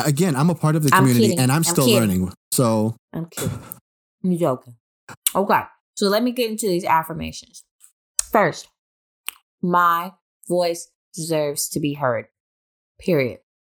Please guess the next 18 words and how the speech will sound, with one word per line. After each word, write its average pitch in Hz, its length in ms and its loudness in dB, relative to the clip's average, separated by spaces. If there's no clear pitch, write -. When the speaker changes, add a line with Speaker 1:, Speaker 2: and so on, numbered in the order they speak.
Speaker 2:
Point 151 260 -2
blank. 127 240 -10
Next. 185 440 2
Speaker 1:
You 117 80 4
wanna 117 180 2
wait 131 320 0
till 123 140 0
you, 113 280 2
you, 110 200 0
you 104 120 2
just 107 120 2
wanna 110 160 4
wait? 110 300 2
Speaker 2:
I 208 420 2
deserve 180 720 -2
love 151 540 0
and 147 160 0
respect. - 560 -6